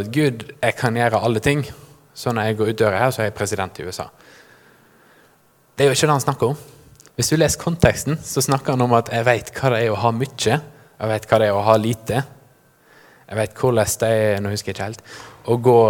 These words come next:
sulten eller noe sånt, jeg vet hvordan det er å ha i overflod. Men alle ting kan jeg gjøre i han som gjør meg sterk. Så han snakker om noe veldig spesifikt.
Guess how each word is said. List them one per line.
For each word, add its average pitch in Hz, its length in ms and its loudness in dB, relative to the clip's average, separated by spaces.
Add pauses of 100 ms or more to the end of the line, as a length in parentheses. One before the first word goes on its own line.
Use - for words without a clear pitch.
(140)
sulten 127 320 -4
eller 95 140 -6
noe 107 140 -4
sånt, 120 120 -4
jeg 110 100 0
vet 107 160 -2
hvordan 98 320 -2
det 107 80 0
er 98 60 0
å 95 100 -2
ha 104 140 4
i 98 80 0
overflod. 113 560 2 (1300)
Men 117 120 -4 (120)
alle 135 240 0
ting 139 240 -2
kan 120 240 -2
jeg 104 140 0
gjøre 107 340 2
i 110 120 -4 (920)
han 123 140 -2
som 113 100 -4
gjør 113 160 -4
meg 127 80 -2
sterk. - 380 -4 (1200)
Så 135 160 -2
han 127 60 -4
snakker 135 440 -2
om 139 160 -2
noe - 640 -4
veldig 135 160 0
spesifikt. - 640 -4